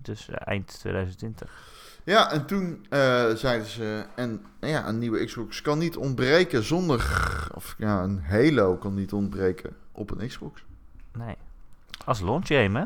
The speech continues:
Speaker 2: Als
Speaker 1: Halo
Speaker 2: launch game.
Speaker 1: Infinite.
Speaker 2: Ja, en toen lieten ze Halo Infinite zien, eh, aan de hand van een trailer die er, eh, de, als dat in game was, ehm,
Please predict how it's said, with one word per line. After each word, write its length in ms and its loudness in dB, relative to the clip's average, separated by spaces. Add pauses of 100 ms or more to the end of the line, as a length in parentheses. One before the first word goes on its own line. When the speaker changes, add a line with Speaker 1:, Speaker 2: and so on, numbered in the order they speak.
(140)
Speaker 2:
Als 120 0
Speaker 1:
Halo 120 2
Speaker 2:
launch 160 4
game. 120 4
Speaker 1:
Infinite. 220 0 (480)
Speaker 2:
Ja, 220 6
en 140 6
toen 200 4
lieten 220 4
ze 100 8
Halo 280 10
Infinite 400 0
zien, 340 -4
eh, 240 2
aan 180 2
de 60 2
hand 140 -2
van 140 -2
een 120 -2
trailer 380 2
die 200 -2
er, 140 -8
eh, 340 0 (1200)
de, 260 -14
als 220 -4
dat 240 4
in 180 -2
game 260 2
was, 360 -8 (200)
ehm, 240 -6